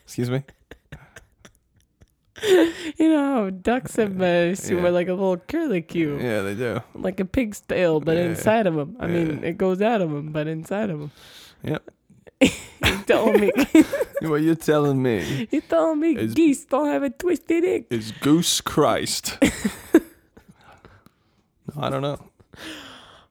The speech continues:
Speaker 2: Oh.
Speaker 1: I was gonna talk about how Jesus felt extra betrayed because he was a carpenter, and carpenters definitely built that cross.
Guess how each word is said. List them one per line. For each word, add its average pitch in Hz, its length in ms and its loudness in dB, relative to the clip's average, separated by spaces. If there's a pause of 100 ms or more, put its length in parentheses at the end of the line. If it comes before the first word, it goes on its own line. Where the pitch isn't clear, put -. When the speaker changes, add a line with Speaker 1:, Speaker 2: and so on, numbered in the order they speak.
(120)
Speaker 2:
Oh. 226 760 6 (640)
Speaker 1:
I 110 120 0
was 175 100 2
gonna 113 180 2
talk 113 240 -4
about 104 240 -2
how 110 140 -2
Jesus 107 560 -6 (500)
felt - 400 -4 (220)
extra 113 340 -4
betrayed 107 640 -4
because 95 380 -6
he 104 100 -4
was 104 140 -4
a - 40 -12
carpenter, 113 520 -2
and 67 160 -8
carpenters 104 520 -4
definitely 98 420 -10
built 95 300 -8
that 92 240 -8
cross. 92 580 -8